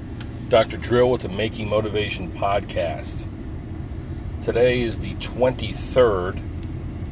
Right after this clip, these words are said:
of July, two thousand twenty. A little bit of an overcast day. Had some thunder boomers come in yesterday. That was nice because it hadn't really rained in weeks.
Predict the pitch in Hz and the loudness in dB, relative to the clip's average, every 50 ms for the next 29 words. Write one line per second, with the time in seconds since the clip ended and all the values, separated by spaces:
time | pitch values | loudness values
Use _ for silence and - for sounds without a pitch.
0 | - - - - - - 85 82 85 82 82 82 - - - - - - - - | -6 -6 -6 -6 -4 -2 0 2 4 4 2 2 0 -4 -4 -4 -4 -4 -4 -4
1 | - - - 104 95 98 104 104 104 104 107 101 90 - - - 92 - 107 101 | -4 -4 -2 0 4 6 8 8 8 8 6 4 2 0 -2 0 0 2 4 4
2 | 98 98 95 - 95 87 82 - - 117 120 117 123 131 131 - - - - - | 6 4 4 2 -2 -2 -2 -2 4 8 8 8 8 6 2 -2 -6 -8 -8 -6
3 | - - - - - - - - - - - - - - - 110 104 98 95 101 | -6 -6 -6 -4 -6 -6 -6 -6 -6 -6 -6 -6 -6 -4 -2 -2 -2 0 0 0
4 | 95 92 92 92 98 104 107 101 98 101 - 117 104 101 113 - 110 113 110 107 | 0 0 2 4 6 6 6 4 0 0 6 6 6 6 6 2 0 2 4 6
5 | 110 110 98 101 95 87 - - - - - 117 107 104 101 101 90 110 107 104 | 6 4 4 2 0 0 0 -8 -8 -2 2 2 2 2 0 -6 -4 -4 -4 -2
6 | 104 104 101 - - - 113 101 104 104 98 92 92 98 101 104 107 - - 107 | -2 -2 -4 -4 -2 0 0 0 0 0 -2 -2 -2 -2 -2 -2 -2 -4 -6 0
7 | 104 101 101 101 98 98 - - - - - - - - - - - - - - | 2 4 4 4 4 2 -2 -6 -10 -10 -10 -10 -10 -8 -8 -8 -8 -10 -10 -10
8 | - - - - 95 92 90 82 80 87 92 92 92 92 92 - - - - - | -10 -8 -2 0 2 2 2 -2 -4 -2 0 2 2 0 0 -4 -6 -6 -6 -6
9 | - - 87 82 80 85 80 85 98 101 101 107 104 101 - 95 95 107 107 92 | -6 -6 -6 -6 -6 -6 -4 2 4 6 6 6 4 2 -4 -2 -2 -2 0 -2
10 | 85 90 95 113 123 123 101 87 85 85 85 87 85 80 - - - - - - | -2 -2 0 0 2 2 0 -2 -4 -4 -6 -6 -6 -6 -8 -8 -10 -10 -10 -8
11 | - 110 117 113 - - - - - | -6 -4 -4 -4 -4 -6 -6 -6 -8